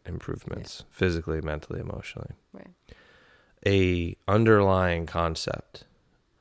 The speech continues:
Speaker 1: is that what we do should be based off of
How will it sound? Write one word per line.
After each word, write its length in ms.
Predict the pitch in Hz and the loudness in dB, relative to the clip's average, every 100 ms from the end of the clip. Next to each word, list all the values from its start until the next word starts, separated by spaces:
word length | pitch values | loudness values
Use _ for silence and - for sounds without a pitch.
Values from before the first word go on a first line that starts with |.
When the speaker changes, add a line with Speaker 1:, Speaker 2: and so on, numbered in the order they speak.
| _ _ _ _ _ _ _ - | _ _ _ _ _ _ _ 2
Speaker 1:
is 280 | 92 87 | 2 2
that 420 | 90 87 80 82 - - | -2 -2 -2 -4 -10 -10
what 280 | - 101 - | 0 2 2
we 140 | 104 95 | 0 0
do 280 | 90 90 87 | 0 0 0
should 240 | - 87 | 0 -2
be 140 | 90 | -2
based 420 | 85 - 104 101 87 | -4 2 2 2 0
off 260 | 82 - | -2 -2
of 460 | 82 82 78 - - | -6 -6 -6 -12 -16